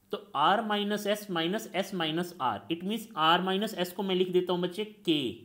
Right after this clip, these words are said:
इसको L, K माइनस L चाहिए, ठीक है? K माइनस L कौन सा आएगा? R माइनस S माइनस, जो R माइनस S में है but S माइनस R में नहीं है,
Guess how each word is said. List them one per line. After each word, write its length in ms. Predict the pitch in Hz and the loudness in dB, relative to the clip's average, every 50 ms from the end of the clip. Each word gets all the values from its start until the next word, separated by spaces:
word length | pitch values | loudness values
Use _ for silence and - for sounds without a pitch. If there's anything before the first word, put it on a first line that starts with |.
| - _ _ _ _ _ _ _ _ _ _ - | -20 _ _ _ _ _ _ _ _ _ _ -4
इसको 380 | 175 175 - - - 208 226 240 233 - - - _ _ _ _ _ _ _ _ _ _ - - | -4 -4 -4 -2 2 2 2 2 0 -10 -18 -20 _ _ _ _ _ _ _ _ _ _ -8 -2
L, 240 | 156 147 127 107 101 - - - - _ _ _ - | -2 0 0 -2 -6 -8 -14 -20 -20 _ _ _ -6
K 180 | 208 220 233 240 | -4 -2 -2 0
माइनस 340 | 226 202 190 190 196 190 196 165 | 0 0 0 0 -2 -2 -2 0
L 120 | 160 160 | 0 0
चाहिए, 420 | 156 156 135 113 104 101 90 - - - _ _ _ _ _ _ _ _ _ _ _ _ _ _ _ _ _ _ | 0 -2 -4 -4 -4 -6 -10 -12 -14 -20 _ _ _ _ _ _ _ _ _ _ _ _ _ _ _ _ _ _
ठीक 240 | - 165 170 170 - | -2 -2 -2 0 -2
है? 200 | 233 226 - - | -8 -8 -8 -6
K 220 | - 208 220 240 247 | -2 0 0 0 0
माइनस 380 | 240 220 208 208 233 233 - - | 0 0 0 0 -2 -4 -4 -2
L 160 | 175 185 202 190 | 0 0 0 0
कौन 200 | - 190 185 185 | 0 0 0 0
सा 140 | 175 185 175 | 2 0 0
आएगा? 320 | 156 131 123 110 113 98 - - - - - - _ _ _ - - | 0 0 0 -2 -2 -4 -4 -6 -20 -20 -20 -20 _ _ _ -4 2
R 300 | 135 143 156 175 202 208 | 4 6 8 8 6 6
माइनस 380 | 202 196 196 196 214 220 214 208 | 4 2 2 2 -2 -2 0 0
S 180 | 208 214 214 - - - _ _ _ _ _ _ _ _ _ _ _ _ _ _ - | 0 0 0 -6 -16 -20 _ _ _ _ _ _ _ _ _ _ _ _ _ _ -18
माइनस, 760 | 127 120 131 147 156 165 175 180 202 233 285 - - - - - _ _ _ _ _ _ _ _ _ _ - | -12 -4 0 2 4 4 4 4 2 2 0 -2 -6 -14 -20 -20 _ _ _ _ _ _ _ _ _ _ -16
जो 280 | 131 139 185 240 - - 147 | -8 0 0 0 2 4 6
R 200 | 160 175 208 208 | 6 6 6 4
माइनस 380 | 208 202 208 214 233 233 - - | 2 0 0 0 -2 -4 -2 -2
S 220 | 170 180 175 - | -2 -2 -2 -4
में 140 | 202 202 196 185 | -4 -2 -2 0
है 140 | 196 226 269 - - - - - - | 0 0 -2 -4 -8 -14 -20 -12 -4
but 240 | 170 202 202 - - | -4 -4 -4 -2 -2
S 180 | 175 208 - - | -2 -2 -2 -2
माइनस 360 | 208 202 190 196 208 254 214 - - 143 | -4 -2 -2 0 -2 -2 -6 -6 -2 2
R 200 | 147 151 165 170 | 4 4 4 4
में 200 | 170 190 208 240 | 2 0 -2 -2
नहीं 400 | 233 190 180 165 165 196 208 196 175 | -2 -2 -2 -2 0 0 -2 -2 -2
है, 140 | 160 110 | -2 -4